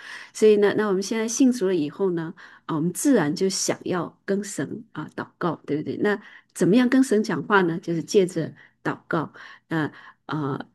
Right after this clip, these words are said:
所以这些祷告词呢，就是帮助大家克服这个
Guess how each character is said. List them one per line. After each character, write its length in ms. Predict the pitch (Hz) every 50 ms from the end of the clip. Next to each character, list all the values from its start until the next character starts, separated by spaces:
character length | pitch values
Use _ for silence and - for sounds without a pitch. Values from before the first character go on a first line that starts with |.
| - - - - -
所 140 | - 214 208
以 80 | 196
这 100 | 196 214
些 160 | 220 220 226 214
祷 240 | 220 220 143 -
告 180 | - - 202 190
词 300 | 190 190 - - - 147
呢， 140 | 135 143 165
就 140 | 160 - 175
是 60 | 165 147
帮 200 | - - 196 202
助 140 | 208 214
大 220 | 180 - 185 170 165
家 280 | - - 160 165 170 - - _ _ _ _
克 240 | - - - - 208
服 240 | 190 - - 160 156
这 160 | 147 - 180
个 160 | - - 135